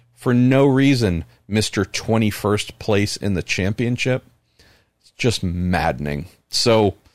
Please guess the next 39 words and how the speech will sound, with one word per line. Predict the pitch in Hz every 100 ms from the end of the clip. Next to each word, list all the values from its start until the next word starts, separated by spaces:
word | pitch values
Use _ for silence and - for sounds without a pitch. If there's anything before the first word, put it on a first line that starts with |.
| - - - - - - - - - _ _
<sighs> | 139 131 110 85 78 73 67 - - - - _
we're | 131
moving | 180 220 233
on. | 220 233 180 78 -
Where | 98 139
are |
we | 147
going | 135 131
next? | 101 98 - - _ _ _ _ _ _ _ _ _ _ -
Uh, | 107 110 98 87 -
we're | 113
going | 113 139 156 151
to | - 143 -
a |
practiced | - - 147 - 170 156 -
observer. | 135 104 107 90 - - _ _ _ _ _
As | _
I | 98
mentioned | 104 120 - 120
in | 110
the | 107
intro, | 107 110 120 107 107 101
I'm | 113
gonna | 123 117
keep | - 127 -
this | 117
one | 120
a | 113
little | 117 113
bit | -
short | - 110 -
here | 113 110
'cause | 104 104 95 - _ _ _ _ _ _ _ _ _ _ _ _ _ _ _ _
I | 107
need | 110 110 98
to | 110
do | 95 107 101
something | - 98 101 95
deeper | 90 107 92 - 76